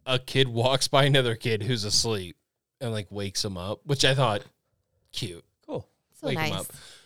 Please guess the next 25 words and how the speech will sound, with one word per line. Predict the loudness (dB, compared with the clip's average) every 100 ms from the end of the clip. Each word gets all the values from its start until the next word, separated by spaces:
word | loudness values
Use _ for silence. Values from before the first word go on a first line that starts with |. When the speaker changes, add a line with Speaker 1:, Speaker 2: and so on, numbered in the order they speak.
| _ _ _ _ _ _ 0
Speaker 1:
When | 2 4
he | 4
wakes | 4 2 2 0 2
up, | 2 2 0
there's | 2 2 4
so | 2 4 6 6 6
much | 4 4 0 -4
drool. | -2 4 8 10 12 10
Speaker 3:
No! | 10 8 10 10 12 10 10
Speaker 1:
His | 10 8
head | 6 6 6
is | 2
fully | 0 0 0 0 -2
up, | -4 -6 -6 -8 -10
and | -4 0 2
there's | 0 0
a | 0
string | 0 0 0 0 2 2 0 -4 -8 -8 -10
<gasps> | -12 -2
going | 0 2 2 2
Speaker 2:
God. | 0 2
Speaker 1:
<laughs> |
down | 2 2 -2 -2 0
to | 0
the | 0